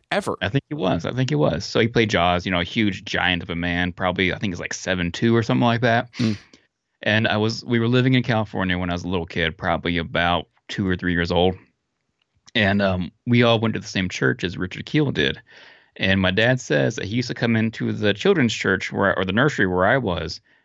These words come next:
Speaker 2: and he would pick me out every single Sunday morning and put me on his shoulders and walk me around the, the room. And he never did that to anybody else. So I, I was on Josh's shoulders as a, as a little kid.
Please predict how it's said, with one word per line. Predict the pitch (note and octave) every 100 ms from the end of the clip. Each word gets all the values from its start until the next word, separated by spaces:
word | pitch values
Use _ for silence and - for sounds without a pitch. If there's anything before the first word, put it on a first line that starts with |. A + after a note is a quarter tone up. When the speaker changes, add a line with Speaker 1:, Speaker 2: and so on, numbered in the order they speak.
| _
Speaker 2:
and | A2 G2 G2
he | A2+
would | A#2+ A#2
pick | B2 -
me | G#2+ C#3
out | B2+ F#2 - _
every | G#2+ C3 D#3+
single | - D#3+ E3
Sunday | - C#3+ D3+
morning | D3 B2 F2+ E2+ F#2+ -
and | F#2 F#2 F#2
put | C3+
me | B2+
on | G#2+
his | G2+
shoulders | - A#2 F#2
and | F#2
walk | G#2 F#2+ -
me | G2
around | F#2+ F#2+ F#2 F2
the, | F2
the | F2+
room. | F#2 G2 F2 D#2+ - _ _ _
And | G2+
he | G2+
never | G#2 A2+ A#2
did | A2
that | G#2+
to | F#2
anybody | F#2+ F#2+ G2 G2
else. | E2 - - _
So | - D2+ F2+ -
I, |
I | A#2+
was | D#3
on | C3 B2+ B2+ G#2+
Josh's | G#2+ G2+ G#2+ G#2
shoulders | - B2+ A2 G2 E2+
as | F#2+ F2
a, | F2
as | F#2
a | F#2
little | G2 F2+
kid. | - E2+ F#2